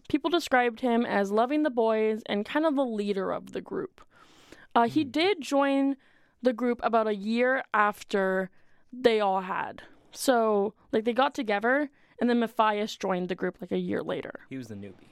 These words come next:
Speaker 1: He was the newbie, but he was, like, the leader. So they, like, accepted him in a way.
Speaker 2: It's really interesting, considering that, um, who,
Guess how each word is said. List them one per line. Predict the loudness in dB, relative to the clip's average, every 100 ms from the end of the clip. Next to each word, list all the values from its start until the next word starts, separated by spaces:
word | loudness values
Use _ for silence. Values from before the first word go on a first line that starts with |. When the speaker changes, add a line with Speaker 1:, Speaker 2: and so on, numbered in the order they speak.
| _ 0
Speaker 1:
He | 0
was | 2
the | 2
newbie, | 2 2 0
but | -2 0
he | 0
was, | -2
like, | -4
the | -2
leader. | -2 -2 -4 -10 -12 -16 _ _ _
So | -2
they, | 0 0
like, | -4
accepted | -6 -6 -8 -6 -6
him | -4 -4
in | -6
a |
way. | -8 -8
Speaker 2:
It's | -8
really | -10
interesting, | -16 -18 -20 -20
considering | -20 -16 -16 -16
that, | -18 -20 _
um, | -20 -20 -20 -20 _ _ _ _ _ _ -20 _
who, | -20